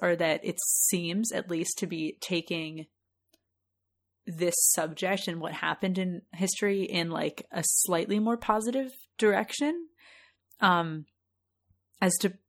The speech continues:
as opposed to seeing, like, what would have happened if the Confederacy had won,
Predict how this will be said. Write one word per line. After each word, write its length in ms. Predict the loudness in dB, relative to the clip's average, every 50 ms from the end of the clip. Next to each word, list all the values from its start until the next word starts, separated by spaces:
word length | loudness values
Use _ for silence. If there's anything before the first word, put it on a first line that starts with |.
| _ _ _ _ _ _ _ _ _ _ _ _ _ _ _ _ _ 2
as 160 | 4 4 6
opposed 320 | 6 4 4 4 4 2 2
to 60 | 2
seeing, 260 | 2 2 2 2 0
like, 240 | 0 -2 -4 -4 -6
what 260 | -2 2 2 2 4 4
would 120 | 2 2
have 80 | 2 2
happened 360 | 2 2 2 2 2 0 0
if 120 | -2 -2
the 80 | -2 -2
Confederacy 520 | -2 -2 0 0 0 0 -2 -2 -2 -2 -2
had 80 | -2
won, 500 | -4 -4 -2 -2 0 0 0 0 -2 -2